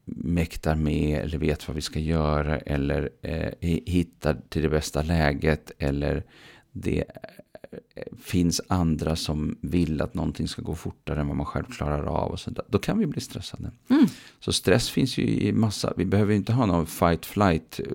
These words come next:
Speaker 1: mode som drar igång, utan det är bara det att det här går upp och ner,
Speaker 2: Mm.
Speaker 1: liksom, över dagen, liksom.
Speaker 2: Precis, vi
Speaker 1: Ja.
Speaker 2: behöver inte möta en björn
Speaker 1: Nej.
Speaker 2: för att vi ska hamna i det sympatiska nervsystemet.
Speaker 1: Nej, verkligen inte.
Speaker 2: Nej, precis.
Speaker 1: Utan, eh, det där poppar upp,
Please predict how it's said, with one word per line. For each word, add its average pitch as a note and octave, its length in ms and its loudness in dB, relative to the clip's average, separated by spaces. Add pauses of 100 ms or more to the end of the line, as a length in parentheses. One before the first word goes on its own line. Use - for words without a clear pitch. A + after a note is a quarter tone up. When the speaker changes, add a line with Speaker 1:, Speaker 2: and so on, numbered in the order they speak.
(100)
Speaker 1:
mode A2+ 540 4
som A2 140 -2
drar F2+ 180 2
igång, C#2+ 300 0
utan E2 300 0 (420)
det - 100 0
är - 40 4
bara A2+ 200 6
det E2 120 4
att D#2+ 120 2
det - 80 2
här E2 100 6
går A#2+ 140 6
upp G2+ 220 4
och F2 80 2
ner, - 480 0
Speaker 2:
Mm. A3+ 140 8
Speaker 1:
liksom, F2+ 340 0 (280)
över D#2 220 2
dagen, F#2+ 420 0 (120)
liksom. D#2+ 60 0
Speaker 2:
Precis, F3+ 440 0
vi F3+ 40 4
Speaker 1:
Ja. F3 60 4
Speaker 2:
behöver G#3 220 6
inte G3+ 180 4
möta F3+ 380 2
en G#3+ 120 6
björn F3+ 400 4 (280)
Speaker 1:
Nej. G2 320 6
Speaker 2:
för D#3+ 380 6
att - 500 0
vi E3 140 -2
ska D3+ 140 -4
hamna D#3+ 360 0
i D#3+ 60 4
det D#3+ 100 -2 (280)
sympatiska - 680 -2
nervsystemet. - 680 -4
Speaker 1:
Nej, F2 80 2
verkligen F#2 360 4
inte. A#2+ 180 -6
Speaker 2:
Nej, F#3 200 2 (480)
precis. F2 220 2
Speaker 1:
Utan, E2+ 320 4
eh, E2+ 120 4
det F2 160 2
där E2 100 6
poppar A2+ 360 4
upp, - 200 2